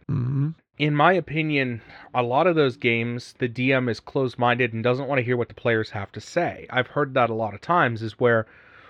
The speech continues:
Speaker 2: we wanna play this style game, but he wants to run this style game. So we end up in this situation where he's running this style game and we're playing in this style game and we don't like that.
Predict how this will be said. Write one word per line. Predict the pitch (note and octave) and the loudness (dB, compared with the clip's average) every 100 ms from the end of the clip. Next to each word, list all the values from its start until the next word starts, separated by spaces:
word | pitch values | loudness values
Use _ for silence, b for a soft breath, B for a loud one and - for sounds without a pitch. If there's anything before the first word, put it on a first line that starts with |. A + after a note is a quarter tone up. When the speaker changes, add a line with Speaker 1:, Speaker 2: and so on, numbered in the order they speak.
| b - | b -4
Speaker 2:
we | B2+ G#3+ | 0 4
wanna | A3 D#3+ | 4 2
play | B2+ A#2 | 0 2
this | F3 | 0
style | - - C3 A2+ | 0 4 6 6
game, | A2+ A2+ A2 | 4 0 0
but | A2+ | -4
he | - F#3 | -4 0
wants | F#3+ D3 - | 0 0 -2
to | A#2+ | 0
run | A2+ A2+ | 0 2
this | D3 - | 0 0
style | - B2 A2 | 4 4 4
game. | A2 A2 G#2+ G#2 - b b b b | 2 -2 -4 -8 -14 b b b b
So | - - C#3 B2 A#2 A#2 A2 G#2 G#2+ | -18 0 4 6 6 4 0 -4 -6
we | A#2+ C#3 | 0 4
end | C3+ B2+ | 4 4
up | B2 | 2
in | A#2+ | 0
this | A#2 | -2
situation | - A#2+ B2 D#3 - B2+ | -4 -4 0 0 0 -2
where | A#2+ | 0
he's | G#2+ D#3 D#3 | 0 -2 0
running | D3+ C3 B2 | 2 2 0
this | C3 | -4
style | - C3 A#2 | 2 2 4
game | A#2 A2+ G#2+ | 2 0 0
and | G#2+ | -2
we're | C3 | -2
playing | C#3 C#3 D3+ | 2 2 2
in | C3 | 0
this | A#2+ A#2+ | -2 -2
style | - A2 G#2+ | 0 0 2
game | A2+ A2+ A2 | 0 0 -2
and | G#2+ | -2
we | B2 | 0
don't | C3 A#2 | 0 2
like | B2 - | 0 0
that. | E2+ - | -8 -14